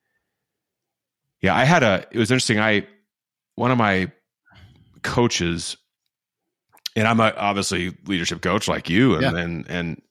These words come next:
Speaker 1: and I have coaches because, uh, it's important. I, I, I practice what I preach, first of all, but I, I need a perspective. I need something different, right? That's why my wife and I go to marriage counseling every so often, because just,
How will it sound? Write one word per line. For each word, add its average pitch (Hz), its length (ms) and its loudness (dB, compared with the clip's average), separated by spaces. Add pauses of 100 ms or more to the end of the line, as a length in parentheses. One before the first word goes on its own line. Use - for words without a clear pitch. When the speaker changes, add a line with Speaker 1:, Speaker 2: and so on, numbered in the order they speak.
(440)
Speaker 1:
and 101 180 0
I 101 80 2
have 101 120 0
coaches 120 480 -2 (1000)
because, 113 200 0
uh, 110 140 2
it's 113 160 -2
important. 113 340 4
I, 104 160 0
I, 104 360 0
I 107 100 0
practice 123 300 0
what 107 80 2
I 101 40 2
preach, 110 220 2
first 160 220 2
of 104 60 2
all, 101 100 4
but 104 100 4
I, 123 300 4
I - 40 2
need 127 140 2
a 95 60 0
perspective. 90 580 -6
I 117 80 -2
need 113 140 0
something 82 260 -4
different, 80 320 -8 (160)
right? 95 140 -4
That's 98 160 -8
why 98 100 -2
my 92 120 -4
wife 95 220 -2
and 95 80 -4
I 92 80 -4
go 92 100 -2
to 92 60 -4
marriage 107 280 0
counseling 87 360 -8
every 82 180 -4
so 85 180 -4
often, 78 240 -4
because 85 320 -10
just, 85 220 -10